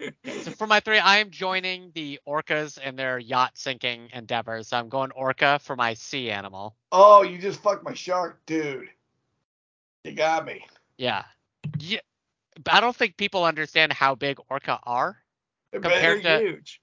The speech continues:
Speaker 1: a lot of other shit. So there
Speaker 2: Yeah.
Speaker 1: was an orca off the coast of Boston, which was rare just last week,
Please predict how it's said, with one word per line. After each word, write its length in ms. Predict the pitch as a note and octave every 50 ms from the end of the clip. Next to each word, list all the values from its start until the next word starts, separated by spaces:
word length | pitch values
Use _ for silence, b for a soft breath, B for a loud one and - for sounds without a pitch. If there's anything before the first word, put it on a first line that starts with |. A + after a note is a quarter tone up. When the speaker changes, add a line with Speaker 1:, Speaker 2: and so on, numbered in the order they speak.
| _ _
Speaker 1:
a 80 | - C#3
lot 240 | A#2+ C3 C#3 C#3+ D3
of 80 | D3
other 320 | B2+ C#3 C#3+ C#3+ D3+ C#3+ C3+
shit. 360 | - - - D3+ D3+ E3+ F3 - _ _ _ _ _ _ _ _ _
So 240 | _ - F3 D#3+ D3+
there 100 | - F3
Speaker 2:
Yeah. 60 | F#3+
Speaker 1:
was 120 | G3 G3 E3
an 120 | F3+ E3+
orca 320 | D#3 E3 F3 F#3+ F#3+ - G3+
off 520 | F#3+ F#3+ F#3 D3 D3+ D#3 E3 E3 - _
the 120 | - D3+
coast 420 | - - - D#3+ D#3 D#3 - _ -
of 160 | D3+ C#3 A#2
Boston, 400 | - C#3+ C#3+ C#3+ C3+ - B2+ A#2
which 160 | B2 B2 -
was 160 | D3 C3 A2+
rare 340 | A#2+ C#3+ D3 C#3 B2 A#2 A#2
just 220 | A2+ - B2+ - -
last 300 | C3 B2 B2 B2 - C3+
week, 300 | C3+ B2 A2+ G#2+ G#2